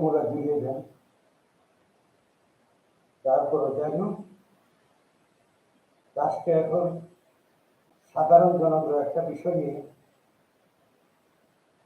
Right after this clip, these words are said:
যে একটা হাস্য রসের সৃষ্টি হয়েছে, সেটি হলো সামাজিক ব্যবসার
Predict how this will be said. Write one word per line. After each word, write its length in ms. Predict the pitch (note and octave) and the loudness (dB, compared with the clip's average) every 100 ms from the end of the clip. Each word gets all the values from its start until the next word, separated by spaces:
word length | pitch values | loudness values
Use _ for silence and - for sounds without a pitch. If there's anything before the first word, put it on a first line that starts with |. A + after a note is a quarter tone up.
| C#3 | -6
যে 60 | D#3+ | -4
একটা 160 | - - | -4 2
হাস্য 260 | - - - - - - - - _ _ _ _ _ - | 4 4 2 2 2 -6 -14 -20 _ _ _ _ _ 2
রসের 280 | E3+ E3+ F3 | 4 4 -2
সৃষ্টি 280 | F3+ - - - | -6 -8 -8 -6
হয়েছে, 300 | - - - - _ _ _ _ _ _ _ _ _ _ _ _ _ _ _ _ _ _ _ | -6 -8 -18 -20 _ _ _ _ _ _ _ _ _ _ _ _ _ _ _ _ _ _ _
সেটি 240 | - E3 F3+ | -12 -6 -2
হলো 200 | F3+ D#3+ D#3+ D#3+ - - _ _ _ _ _ _ _ _ _ _ _ _ _ _ _ _ _ _ _ _ _ | 2 6 6 4 -4 -14 _ _ _ _ _ _ _ _ _ _ _ _ _ _ _ _ _ _ _ _ _
সামাজিক 400 | - D#3+ E3 E3 - | -4 0 0 0 0
ব্যবসার 400 | D#3+ - - E3 | -2 -2 0 2